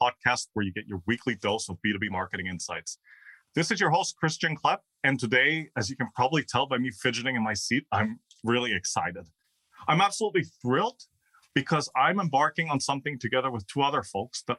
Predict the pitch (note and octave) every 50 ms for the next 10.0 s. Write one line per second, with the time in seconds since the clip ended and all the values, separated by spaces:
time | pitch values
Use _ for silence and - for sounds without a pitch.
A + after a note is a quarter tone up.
0 | _ - G#2+ C3 D3+ C#3 B2 B2+ B2 A#2+ - C3 C#3 D#3 - A2 G2 G2+ - -
1 | - F2 E2+ - - F#2+ F#2 E2 G#2 - C3+ A#2 G2+ F#2+ - _ - - G#2 A#2
2 | C3+ C#3+ - _ - - G#2 G#2 A2+ - _ - F#2 G2+ A2 A#2+ A2 F#2+ - -
3 | - F2+ E2+ E2+ F2 G2 G2+ - - _ _ _ _ _ - - - - B2+ A#2+
4 | B2 A#2 - - - - C3 C#3 C#3+ B2+ G2 F#2 - - - A#2 - - - A2+
5 | G#2+ G2+ _ _ _ _ _ _ _ - C3+ B2 A#2 - - - C3 D#3+ D#3+ -
6 | E3+ - - G#2+ - - - C#3 D3 D#3+ D#3+ - - - _ _ _ _ _ _
7 | _ _ - A#2+ B2+ D3 E3+ F#3 F3 D3 A#2 B2 B2+ C#3 C#3+ C3 B2+ B2 A#2 G#2+
8 | A#2+ - A#2+ A#2+ A#2 - A#2+ G#2+ G2+ - - A2 A#2 - G2+ G2 G2 - A2 F#2+
9 | - - E2 D2+ D2 - _ _ _ _ _ _ - - G#2+ G#2+ G#2+ G#2+ G#2